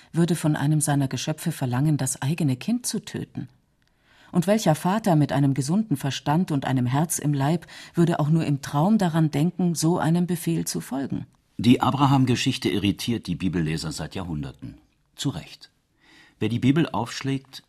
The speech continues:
Speaker 2: sucht Antworten auf die Frage nach dem Sinn des Lebens. Klare, verlässliche Antworten. Er sehnt sich nach Gerechtigkeit. Er möchte bestätigt wissen, dass es sich lohnt, anständig zu handeln.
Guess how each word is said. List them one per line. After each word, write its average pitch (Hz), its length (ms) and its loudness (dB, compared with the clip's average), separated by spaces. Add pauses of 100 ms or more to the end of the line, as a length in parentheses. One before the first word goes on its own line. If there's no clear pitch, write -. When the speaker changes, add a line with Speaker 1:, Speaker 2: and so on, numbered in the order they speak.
Speaker 2:
sucht 117 340 -6
Antworten 120 560 2
auf 110 240 -6
die 113 160 -6
Frage 101 460 -6
nach 101 160 -6
dem 95 160 -2
Sinn 104 240 0
des 104 160 -6
Lebens. 76 500 -6 (380)
Klare, 92 480 0
verlässliche 98 680 -2
Antworten. - 600 -10 (480)
Er 101 120 -2
sehnt 113 240 0
sich 113 160 -4
nach 104 160 -4
Gerechtigkeit. - 840 -10 (320)
Er 101 100 -4
möchte 139 240 -2
bestätigt 127 580 -2
wissen, 107 300 -2
dass 92 160 -2
es 85 120 -4
sich 76 160 -8
lohnt, 92 460 -2
anständig 73 600 -4
zu 73 120 -10
handeln. 69 280 -12